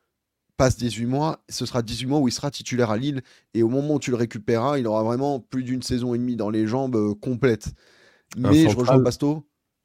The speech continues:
Speaker 1: Mais justement, je rejoins Basto dans le sens où, pour moi, je le prête six mois parce que déjà, t'as Kimpembe qui est en fin de contrat dans six mois.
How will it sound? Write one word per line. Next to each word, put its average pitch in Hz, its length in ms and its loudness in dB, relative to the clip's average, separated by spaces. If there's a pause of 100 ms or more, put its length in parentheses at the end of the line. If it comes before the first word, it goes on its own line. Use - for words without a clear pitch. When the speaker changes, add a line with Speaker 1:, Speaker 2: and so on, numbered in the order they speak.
(200)
Speaker 1:
Mais 113 140 2
justement, 127 440 -2
je 104 140 -2
rejoins 123 300 0
Basto 135 440 -2 (120)
dans 113 140 -4
le 107 60 -4
sens 151 220 -6
où, 127 100 -8
pour 117 160 -6
moi, 135 300 -4 (320)
je 104 140 -8
le 120 100 2
prête 160 240 0
six - 200 -6
mois 131 420 -4
parce 113 180 0
que - 80 -2
déjà, 131 280 -2
t'as 120 120 -6
Kimpembe 127 420 -4
qui 147 120 -12
est 110 40 -6
en 110 40 -6
fin 113 120 -10
de 104 60 -16
contrat 120 240 -8
dans 127 100 -4
six 120 160 -6
mois. 98 200 -6